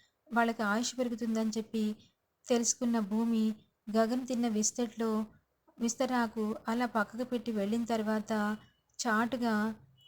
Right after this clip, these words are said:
తన దాంట్లో అన్నం పెట్టుకుని తింటూ ఉంటుంది. మరి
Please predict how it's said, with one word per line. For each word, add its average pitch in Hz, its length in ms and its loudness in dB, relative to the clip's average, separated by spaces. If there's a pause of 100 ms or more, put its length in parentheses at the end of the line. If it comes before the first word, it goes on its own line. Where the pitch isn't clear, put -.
తన 240 140 2
దాంట్లో 220 400 2
అన్నం 226 300 2
పెట్టుకుని 233 380 -2
తింటూ 226 340 0
ఉంటుంది. 214 520 0 (460)
మరి 233 420 2